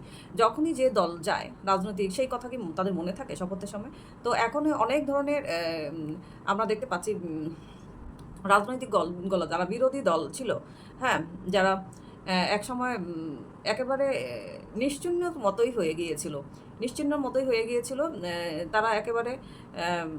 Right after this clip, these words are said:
গর্তে ঢুকে গি-, গিয়েছিল। তারা দেখতে পাওয়া যাচ্ছে যে রাজনৈতিক, উম, বিশৃঙ্খলার কিছুটা সৃষ্টি করছে। খুব তাড়াতাড়ি করে, আহ,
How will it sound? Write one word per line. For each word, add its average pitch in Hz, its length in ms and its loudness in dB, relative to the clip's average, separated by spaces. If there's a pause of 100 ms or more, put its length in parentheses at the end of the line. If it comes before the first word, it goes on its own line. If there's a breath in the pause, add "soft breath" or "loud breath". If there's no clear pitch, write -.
(560)
গর্তে 240 260 4
ঢুকে 262 240 2
গি-, 170 240 0
গিয়েছিল। 156 380 0 (340 loud breath)
তারা 262 200 8 (160)
দেখতে 247 200 0
পাওয়া 240 220 6
যাচ্ছে 185 320 0
যে 185 220 0 (280)
রাজনৈতিক, 277 600 2
উম, 156 560 -2 (340)
বিশৃঙ্খলার 277 640 -2 (160)
কিছুটা 190 260 -2
সৃষ্টি - 300 -6
করছে। - 280 -8 (2000)
খুব 320 180 -2
তাড়াতাড়ি 277 380 4
করে, 302 220 2
আহ, 302 60 2